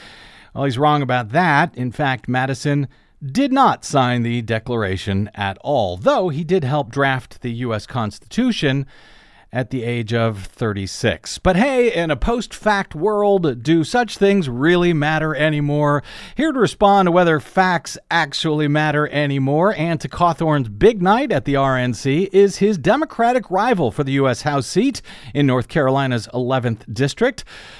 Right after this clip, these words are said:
Colonel Mo Davis served with great distinction in the U S Air Force for twenty-five years and earned many distinguished service, uh, medals, uh, and awards along the way.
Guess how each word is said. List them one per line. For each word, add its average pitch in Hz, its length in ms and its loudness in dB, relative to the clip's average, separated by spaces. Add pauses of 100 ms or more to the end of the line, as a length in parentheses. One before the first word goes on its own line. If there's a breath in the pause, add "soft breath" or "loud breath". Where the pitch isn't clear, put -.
(220 loud breath)
Colonel 294 280 6
Mo 247 260 6
Davis 170 480 0
served 190 380 0
with 156 160 -2
great 185 260 2
distinction 165 720 0
in 135 300 -2
the 131 100 -4
U 147 300 0
S 139 240 -2
Air 202 180 2
Force 190 340 0
for - 220 -2
twenty-five 160 720 -2
years 165 360 0
and 120 120 -4
earned 151 320 0
many 139 400 2
distinguished 113 520 -4
service, 151 560 -4
uh, 139 140 0
medals, 156 500 -2
uh, 135 200 -2
and 120 320 -4
awards 151 480 -2
along 127 320 0
the 113 80 -2
way. 170 340 2